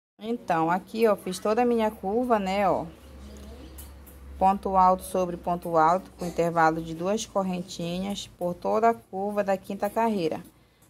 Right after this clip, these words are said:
Vou repetir aqui, vou fazer repetições na lateral. Tudo que eu fiz aqui desse, desse lado, eu vou fazer aqui. Vou finalizar e já volto com outra cor,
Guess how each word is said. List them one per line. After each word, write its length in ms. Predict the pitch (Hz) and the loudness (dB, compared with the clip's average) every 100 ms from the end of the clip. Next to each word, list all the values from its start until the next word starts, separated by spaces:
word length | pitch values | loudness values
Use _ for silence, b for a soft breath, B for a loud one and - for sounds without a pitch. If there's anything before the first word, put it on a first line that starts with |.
| _ _ | _ _
Vou 320 | 175 190 233 | 0 4 6
repetir 720 | 247 226 226 190 - 202 202 | 6 4 0 -10 -8 -4 -2
aqui, 480 | 190 - 196 - - 190 | -2 -6 -10 -10 -14 -8
vou 280 | 175 202 | -2 -2
fazer 260 | 208 202 196 | 0 0 0
repetições 580 | 196 185 185 180 190 180 | -2 -2 -4 -2 -2 -2
na 80 | 170 | 0
lateral. 880 | 170 165 160 147 156 170 190 220 - B B B - | 0 0 -2 0 2 2 2 2 -2 B B B -8
Tudo 260 | 226 233 254 | 0 2 2
que 100 | 240 | 2
eu 100 | 220 | 2
fiz 240 | 220 208 | 0 -2
aqui 240 | 196 190 180 | -2 -6 -8
desse, 360 | 175 180 - | -6 -6 -6
desse 300 | 170 175 - | -6 -6 -2
lado, 220 | 170 175 | 0 0
eu 40 | 175 | 2
vou 160 | 180 | -2
fazer 360 | 185 180 170 170 | 0 -2 -2 -2
aqui. 580 | 160 - 185 190 220 226 B B _ - | -4 -6 -8 -6 -6 -8 B B _ -8
Vou 240 | 175 208 | -2 0
finalizar 800 | 226 226 196 185 175 170 175 190 | 0 0 2 0 -2 2 4 4
e 40 | 185 | 2
já 140 | 185 | 0
volto 360 | 185 180 185 - | 2 0 0 -6
com 160 | 180 | -4
outra 260 | 190 202 220 | -4 -2 -4
cor, 320 | 220 170 170 | -4 -8 -8